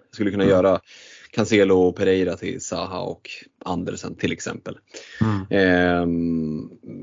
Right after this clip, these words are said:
Speaker 1: men då har jag bara ett fritt inför tolvan. Ett, alltså det, den stora fördelen som, som man lätt kan glömma bort tycker jag med, med att övervintra alla fyra och, och ta liksom den där plumpen att man bara får tio startande spelare i tolvan, det är ju att inför Game Week tretton så kan man verkligen lägga fokuset på att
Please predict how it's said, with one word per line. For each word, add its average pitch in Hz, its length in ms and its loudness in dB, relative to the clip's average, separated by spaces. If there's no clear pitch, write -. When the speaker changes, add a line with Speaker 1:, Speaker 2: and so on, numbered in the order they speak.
Speaker 1:
men 104 120 6
då 107 80 8
har 107 80 6
jag 98 80 4
bara 95 100 6
ett - 140 -8
fritt 92 180 -8
inför 92 180 -10
tolvan. 92 500 2
Ett, - 200 -6
alltså 101 300 4
det, 104 380 -2
den 120 160 -4
stora 123 340 4
fördelen 92 520 2
som, - 220 -14
som 104 140 -8
man 95 100 0
lätt 92 180 -4
kan 95 220 -6
glömma 92 220 2
bort 127 240 -2
tycker - 180 -8
jag 90 100 -2
med, 85 260 -4
med 87 120 -8
att - 220 -16
övervintra 90 420 0
alla 87 220 -2
fyra 107 420 4
och, - 320 0
och - 120 -18
ta 117 380 6
liksom 95 300 -6
den 90 100 -6
där - 240 -10
plumpen 92 340 -4
att 95 80 -10
man 90 100 -4
bara 90 160 -2
får 107 220 4
tio 95 320 -4
startande 95 440 -4
spelare 92 360 -6
i 92 40 -8
tolvan, 95 400 2
det 107 80 -2
är 110 80 6
ju 98 120 8
att - 180 0
inför 98 280 0
Game 92 180 4
Week 92 100 0
tretton 98 380 0
så - 100 -12
kan 92 140 -10
man 87 100 -4
verkligen 90 380 0
lägga 90 260 -4
fokuset 98 540 -6
på 92 220 -8
att - 260 -14